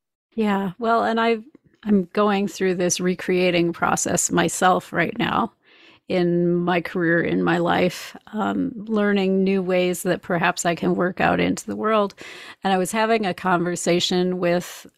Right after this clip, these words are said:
a fellow coach, <laughs> kind of co-thinking. And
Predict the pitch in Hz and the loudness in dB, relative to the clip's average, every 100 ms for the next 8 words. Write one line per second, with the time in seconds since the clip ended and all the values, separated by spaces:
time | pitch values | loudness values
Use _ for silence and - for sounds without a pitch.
0 | - 214 202 180 _ _ _ _ - 190 | -6 -2 -2 -4 _ _ _ _ -2 0
1 | 170 175 - 180 185 - - 190 - 214 | 0 -2 0 0 2 0 0 -2 -2 -4
2 | - 302 - 247 - - - 339 311 302 | 2 2 2 -2 -2 -6 -2 -2 0 0
3 | 220 196 170 - - - - - 233 214 | 2 0 -4 -14 -14 -14 -4 2 2 2
4 | 208 190 190 175 165 _ _ _ _ - | 0 0 0 0 -2 _ _ _ _ -4
5 | 196 190 185 180 180 | 0 2 2 2 0